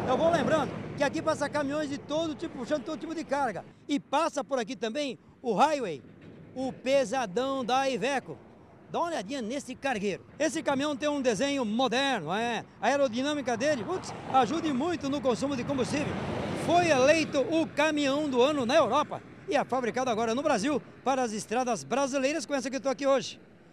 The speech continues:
E pensando no motorista parceiro, esse bruto tem cabine mais confortável, muito bom mesmo. Tem uma geladeira legal, tem um box térmico também, um ar digital. Cortina do bruto, dá uma olhadinha nisso. Elétrica,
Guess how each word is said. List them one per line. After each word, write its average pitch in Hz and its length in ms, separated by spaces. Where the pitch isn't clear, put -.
E 247 80
pensando 254 500
no 247 140
motorista 247 580
parceiro, 254 640
esse 220 240
bruto 269 300
tem 277 180
cabine 233 380
mais 220 240
confortável, 170 560
muito 269 320
bom 254 180
mesmo. 180 460
Tem 285 220
uma 262 220
geladeira 240 640
legal, 202 640
tem 302 180
um 247 80
box 262 320
térmico 247 480
também, 226 560
um 240 200
ar 285 260
digital. 226 840
Cortina 277 460
do 240 60
bruto, 311 260
dá 214 80
uma 320 80
olhadinha 285 260
nisso. 302 340
Elétrica, 208 960